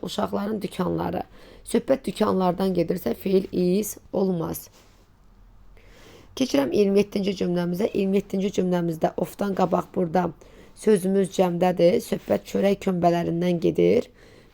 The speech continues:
Çörək kömbələri də cəmdə olduğuna görə voz olmaz. Amma ikinci cümləmizdə bir kömbə çörəyi voz olar. Deməli, iki doğrudur.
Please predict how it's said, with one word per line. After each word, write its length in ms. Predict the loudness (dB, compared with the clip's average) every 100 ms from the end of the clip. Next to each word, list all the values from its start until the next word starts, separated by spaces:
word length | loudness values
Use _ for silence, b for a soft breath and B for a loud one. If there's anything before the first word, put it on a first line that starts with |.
| 0
Çörək 240 | 2 2 0
kömbələri 480 | 2 4 4 2 0
də 80 |
cəmdə 300 | 0 0 2 2
olduğuna 320 | 2 0 0 2
görə 220 | 2 4
voz 180 | 2 4
olmaz. 500 | 2 2 0 -2 -6 _ _ b b b b b -4
Amma 360 | 0 2 2 0
ikinci 320 | -2 0 0
cümləmizdə 640 | 0 2 2 0 0 2 0 2
bir 140 | 2 2
kömbə 260 | 0 2 2
çörəyi 360 | 2 2 4 4 4
voz 200 | 2 4
olar. 400 | 4 4 2 0
Deməli, 260 | 2 2 2
iki 320 | -6 -2 2
doğrudur. 520 | 6 4 4 0 0